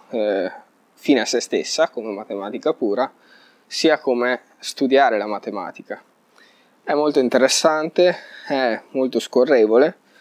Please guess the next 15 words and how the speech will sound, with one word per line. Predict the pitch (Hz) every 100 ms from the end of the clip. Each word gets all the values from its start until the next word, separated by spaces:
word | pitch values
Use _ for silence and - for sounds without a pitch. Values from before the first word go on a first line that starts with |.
| _ _ -
però | 147
ti | 131
permette | 120 147 127 120 127
di | 123
porti | 127 127 - 117 -
certe | - 139 127 123
domande | 117 127 107 98 113
che | -
altrimenti | 107 123 113 110 104
da | 107
solo | - 113 110
probabilmente | 104 123 123 117 113 101 107 104 107 -
non | 113 110
ti | 110
porresti. | 117 107 95 - - -